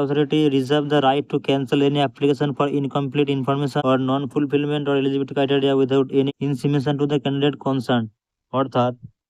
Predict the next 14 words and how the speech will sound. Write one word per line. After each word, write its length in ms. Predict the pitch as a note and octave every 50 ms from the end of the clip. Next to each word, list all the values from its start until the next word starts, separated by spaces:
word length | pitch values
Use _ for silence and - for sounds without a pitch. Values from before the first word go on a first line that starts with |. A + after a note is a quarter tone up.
| _ _ _ _ A#2+
মিউনিসিপ্যাল 500 | A2+ A2+ B2 C3 C#3 B2+ C3+ D3+ D#3 C#3+
অথরিটি 360 | B2+ C#3+ C#3+ D3+ C#3+ D3 D3+
আপনার 280 | C#3 C3 C#3 C#3+ C#3+ B2+
ফর্মটা 400 | C3 C3 C#3 C#3 C3+ C3+ C#3 C3
ক্যান্সেল 280 | C3+ C3+ B2+ C3 C#3
করতে 200 | C3+ C#3 C3 D3
পারবে 240 | C#3+ C#3 C#3 C#3+ C3+
যদি 400 | B2 C3 B2+ C3 C#3 D3 D#3 E3 - _ _ _ _ _ _ _ _ _ -
আপনি 280 | B2 B2 B2+ C3+ C#3+ C#3+
এখানে 200 | C3 C#3+ C#3+ C#3+
অসম্পূর্ণ 540 | C3 B2+ A#2+ - D3 C#3 C3 C#3+ D3 D3+ C#3+
তথ্য 400 | A#2 C#3+ C#3 C3 - - D3+ C#3+
প্রদান 300 | B2+ C3+ C3 C3 C3+ C3
করেন 280 | B2 C#3 C#3 D3 D3+